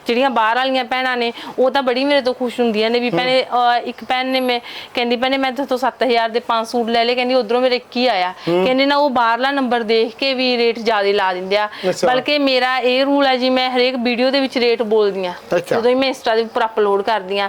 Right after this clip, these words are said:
Speaker 2: ਜੀ।
Speaker 1: ਇਸ ਦੇ ਕਰਕੇ ਨਾ ਹੀ ਤਾਂ ਕੋਈ ਬਾਹਰਲੇ ਕਸਟਮਰ ਨੂੰ ਚੱਕਰ ਰਹਿੰਦਾ, ਨਾ ਹੀ ਕੋਈ ਇੱਧਰਲੇ ਨੂੰ ਰਹਿੰਦਾ, ਸਾਰਿਆਂ ਲਈ ਸੇਮ ਹੀ ਰੇਟ ਹੋ ਜਾਂਦਾ ਜੀ।
Speaker 2: ਇੱਕ ਭੈਣ ਇਹ ਵੀ ਦੱਸ ਕਿ ਜਿਹੜੇ ਰੇਟ ਇਹ ਫਿਕਸ ਹੈ?
Speaker 1: ਹਾਂਜੀ।
Speaker 2: ਅੱਛਾ,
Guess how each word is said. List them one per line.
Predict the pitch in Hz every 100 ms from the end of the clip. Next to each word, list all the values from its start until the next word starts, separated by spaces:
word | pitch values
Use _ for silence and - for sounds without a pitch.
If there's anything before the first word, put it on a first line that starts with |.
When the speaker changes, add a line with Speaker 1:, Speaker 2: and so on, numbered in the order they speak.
| 175
Speaker 2:
ਜੀ। | 156 156
Speaker 1:
ਇਸ | 254 240
ਦੇ | 247
ਕਰਕੇ | 240 240 262
ਨਾ | 240 233
ਹੀ |
ਤਾਂ | 247
ਕੋਈ | 262
ਬਾਹਰਲੇ | 240 220 220 240
ਕਸਟਮਰ | 254 - 254 262
ਨੂੰ | 254
ਚੱਕਰ | - 262 233
ਰਹਿੰਦਾ, | 226 240
ਨਾ | 247
ਹੀ | 247
ਕੋਈ | 269 247
ਇੱਧਰਲੇ | 185 190 202
ਨੂੰ | 214
ਰਹਿੰਦਾ, | 214 220
ਸਾਰਿਆਂ | 220 226 233
ਲਈ | 247
ਸੇਮ | 233 233 240
ਹੀ | 247
ਰੇਟ | 233 220
ਹੋ | 190
ਜਾਂਦਾ | 160 160
ਜੀ। | 175 180
Speaker 2:
ਇੱਕ | 226 220
ਭੈਣ | 247 254
ਇਹ | 214 214
ਵੀ | 214
ਦੱਸ | 190 - 185 208 - - - - -
ਕਿ | 208 196
ਜਿਹੜੇ | 160 202
ਰੇਟ | 190 170 170 165
ਇਹ | 208 202
ਫਿਕਸ | 190 170 -
ਹੈ? | 240 226 - - - - - - -
Speaker 1:
ਹਾਂਜੀ। | 277 233 190 - - - -
Speaker 2:
ਅੱਛਾ, | 175 175 156